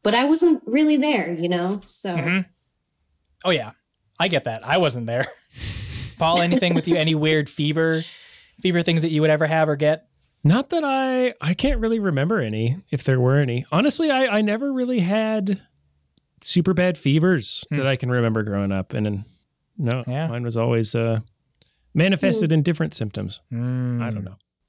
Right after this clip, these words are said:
Speaker 1: Right.
Speaker 2: The best, uh,
Speaker 1: Did your parents ever, oh, go ahead.
Speaker 2: I was gonna say that, uh, the best part about getting a fever was getting to take children's, like, liquid Advil. It was such a delicious strawberry flavor.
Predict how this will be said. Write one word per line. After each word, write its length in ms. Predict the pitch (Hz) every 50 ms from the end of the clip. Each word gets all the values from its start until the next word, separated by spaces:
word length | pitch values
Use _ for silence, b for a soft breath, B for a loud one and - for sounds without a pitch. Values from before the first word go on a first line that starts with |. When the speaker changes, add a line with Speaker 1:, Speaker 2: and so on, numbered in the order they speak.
| _ -
Speaker 1:
Right. 380 | 214 208 208 208 202 202 202 214 156
Speaker 2:
The 60 | 156
best, 260 | 214 262 294 - - - -
uh, 100 | 170 196
Speaker 1:
Did 160 | 254 247 -
your 140 | 277 277 262
parents 400 | 277 254 269 277 285 277 269 311
ever, 500 | 302 294 294 277 277 277 269 269 262 247 - _ _ _ _ _
oh, 120 | 226 226 214
go 140 | 196 226 214
ahead. 280 | 208 220 226 247 240 -
Speaker 2:
I 100 | - 170
was 100 | 170 165
gonna 140 | 196 226 202
say 280 | 185 - 190 175 170 160
that, 260 | 147 143 139 135 135
uh, 300 | 131 127 123 123 120 120 - _ _ _ _ _ _ _
the 120 | 143 135 147
best 380 | 123 160 185 214 - - -
part 220 | - 190 190 208 202
about 240 | 202 202 196 185 -
getting 260 | 190 185 180 175 170
a 20 |
fever 320 | 156 - 175 170 180 185 175
was 200 | 151 139 135 131
getting 220 | 143 139 151 151
to 80 | - 156
take 400 | - - 156 143 139 139 _ _
children's, 500 | - - 151 143 139 151 147 139 131 - - - - - -
like, 220 | 143 127 127 -
liquid 320 | 117 131 131 - 147 131 -
Advil. 580 | 117 117 123 131 135 156 160 160 165 175 170 b b b b b b b b -
It 60 | 175
was 140 | 170 160 -
such 240 | - 196 180 -
a 40 | 156
delicious 540 | 135 - 131 127 139 139 135 - 147 127 -
strawberry 560 | - - - 139 131 135 135 135 131 131 127
flavor. 540 | 127 - 139 131 131 135 139 143 143 143